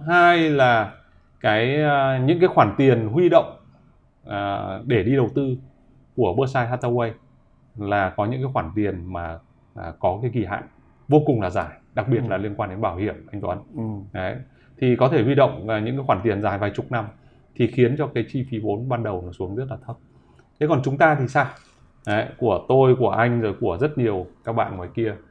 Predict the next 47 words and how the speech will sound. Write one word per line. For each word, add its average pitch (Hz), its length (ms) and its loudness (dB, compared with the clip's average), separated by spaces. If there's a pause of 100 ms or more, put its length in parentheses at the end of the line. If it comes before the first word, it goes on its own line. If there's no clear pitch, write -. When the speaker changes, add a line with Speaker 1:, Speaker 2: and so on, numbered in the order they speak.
(380)
Speaker 1:
Đấy, 107 220 -2
một 123 180 0
câu 165 120 8
hỏi 139 300 10
của - 160 4
tôi 151 160 8
dành 123 260 2
cho 135 100 -2
các 143 100 -2
bạn 107 380 0
là 107 320 2
cái, 113 600 -4
à, 123 200 -4 (800)
thời 131 140 6
gian 139 380 6 (100)
hay 135 140 -2
là 117 240 2
cái, 127 400 0
à, 131 180 -2 (480)
khoảng 101 300 6
thời 117 140 6
gian 131 360 4 (160)
dài 117 260 6
nhất 170 200 8 (240)
mà 113 160 -2
các 127 120 -2
bạn 117 240 0
nắm 117 180 0
giữ 151 260 -2
cổ 120 120 4
phiếu 123 420 2
khi 143 80 -2
mà 131 120 -2 (320)
bạn 120 280 -2
mua 139 160 2
một 120 140 -4
cái 127 140 -2
cổ 117 100 0
phiếu 113 220 -2
nào 123 140 0
đó 98 360 2
ở 110 80 -4
trên 127 220 0
thị 135 160 -6
trường 113 140 0
Việt 110 160 -2
Nam 117 240 -2